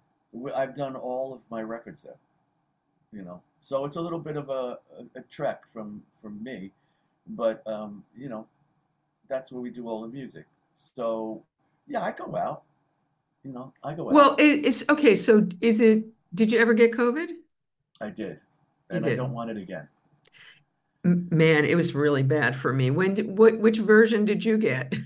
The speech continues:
Speaker 1: Um,
Speaker 2: How long
Speaker 1: it was,
Speaker 2: ago?
Speaker 1: it was in CinemaScope, actually, that version.
Speaker 2: <laughs>
Speaker 1: Um, I, I did. <laughs>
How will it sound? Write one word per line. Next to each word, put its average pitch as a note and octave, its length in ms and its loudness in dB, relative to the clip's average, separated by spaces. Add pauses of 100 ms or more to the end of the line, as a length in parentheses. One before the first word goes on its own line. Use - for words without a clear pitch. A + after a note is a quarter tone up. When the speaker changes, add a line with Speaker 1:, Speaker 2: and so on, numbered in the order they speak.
(680)
Speaker 1:
Um, A#2 540 -2 (1600)
Speaker 2:
How G#3 140 0
long G#3 200 2
Speaker 1:
it G3 100 -2
was, D3+ 120 0
Speaker 2:
ago? C3 140 -4
Speaker 1:
it C#3 100 0
was C#3+ 180 -2
in C#3+ 100 -4
CinemaScope, G2+ 800 -8
actually, E2+ 340 -12
that - 220 -2
version. A3 280 -6 (140)
Speaker 2:
<laughs> A3+ 220 2 (560)
Speaker 1:
Um, C3+ 560 4
I, - 800 -2 (160)
I C#3 160 0
did. D3 360 -6 (140)
<laughs> C3 320 -6